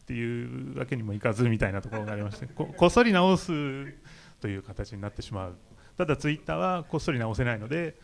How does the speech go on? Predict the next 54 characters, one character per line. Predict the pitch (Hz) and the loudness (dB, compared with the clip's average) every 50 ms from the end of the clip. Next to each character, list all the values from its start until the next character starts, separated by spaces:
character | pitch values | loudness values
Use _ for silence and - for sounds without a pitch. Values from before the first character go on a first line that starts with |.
| - - - | -20 -20 -18
す | - - 120 | -10 -8 -8
い | 107 | -8
ま | 98 - | -6 -6
せ | - | -8
ん、 | 98 | -6
削 | - - 95 95 | -4 -4 -4 -4
除 | 87 90 | -6 -2
さ | - - - | 0 2 2
せ | - - | 2 2
て | - - | 0 2
い | 104 | 2
た | - 101 | 4 2
だ | 92 | 2
き | - | 2
ま | 101 95 - | 0 2 2
す | - - - | 0 -2 -2
っ | |
て | - 127 | -10 -10
い | |
う。 | 127 127 - - - - - - - - - - - | -10 -10 -14 -16 -20 -20 -20 -20 -20 -20 -20 -6 0
た | 175 180 | 2 4
だ、 | 147 120 104 | 4 4 4
あ | 107 | 4
の、 | 107 104 101 101 98 98 113 - 143 | 0 -2 -2 -2 -2 -4 -6 -6 -4
や | 139 127 | -2 0
は | 156 | 0
り、 | 160 143 | 2 2
あ | 120 107 | 0 0
の、 | 107 113 127 | 0 0 0
ア | 147 | 0
ー | 165 | 2
ル | 175 | 2
エ | 180 165 | 0 0
ス | - 196 | 2 2
エ | 185 185 | 0 0
ス | - - | 0 0
を | 151 123 104 | 0 0 0
吐 | 110 104 - 113 | -2 -4 -4 -2
き | |
出 | 123 127 | -2 -2
し | 123 - | -2 -2
て | 143 | -4
い | 131 | -4
る | 127 | -4
こ | 127 131 | -4 -4
と | 131 151 | -6 -4
も | 131 104 104 | -6 -4 -6
あ | |
っ | 98 | -6
て、 | - - - - 113 110 107 101 101 - - - - - - - | -8 -10 -4 -4 -2 -2 -2 -4 -6 -12 -20 -20 -20 -20 -16 -12
え | - - 113 - 127 | -10 -10 -10 -10 -10
ー、 | - | -8
結 | - 143 143 | -10 -10 -8
構、 | - 135 123 110 107 107 107 110 110 110 - - - - - - | -6 -4 -4 -4 -4 -4 -6 -8 -10 -12 -12 -14 -14 -14 -16 -18